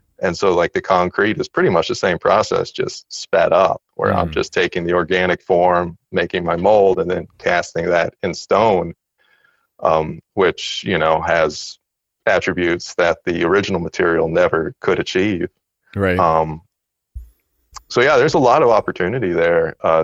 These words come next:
Speaker 1: to evolve that and to push it. I mean, outdoor furniture, um, j-, it's kinda limitless,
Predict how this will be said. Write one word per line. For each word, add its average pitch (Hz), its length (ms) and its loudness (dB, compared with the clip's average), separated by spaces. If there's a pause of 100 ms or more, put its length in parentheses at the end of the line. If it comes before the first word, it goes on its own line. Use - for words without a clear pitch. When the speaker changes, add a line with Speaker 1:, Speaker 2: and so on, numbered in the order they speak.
Speaker 1:
to 87 180 0
evolve 87 360 2
that 85 360 0
and 87 180 -4
to 82 60 -2
push - 300 -2
it. - 540 -4
I 85 80 -6
mean, 85 260 -6
outdoor 85 400 2
furniture, 92 800 0 (100)
um, 80 440 -4 (1080)
j-, - 160 -12 (360)
it's - 200 -4
kinda 95 220 2
limitless, 92 680 0